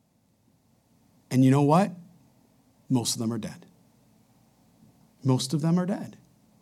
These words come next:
Syria, I meant to say, not Iran. Pardon me, Syria. Sometimes we, we pray, but we, we don't realize what we're really praying.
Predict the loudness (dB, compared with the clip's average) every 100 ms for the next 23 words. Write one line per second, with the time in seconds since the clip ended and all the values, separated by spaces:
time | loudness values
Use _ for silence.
0 | _ _ _ _ _ -4 4 4 4 2
1 | -2 -6 -10 -10 -10 -10 -12 -14 -16 -12
2 | -10 -10 -6 -4 -2 -4 -6 -12 -20 _
3 | _ _ _ _ _ _ _ _ _ -20
4 | -20 _ _ _ _ _ _ _ _ _
5 | _ _ _ _ _ _ _ _ 0 2
6 | 2 2 0 0 -2 -4 -4 -4 -2 2
7 | 2 0 -4 -6 -8 -16 -20 -20 _ _
8 | _ _ _ _ -14 -10 -4 -2 -2 0
9 | 2 2 0 -4 -8 -8 -8 -6 -6 -6
10 | -8 -12 -10 -10 -10 -14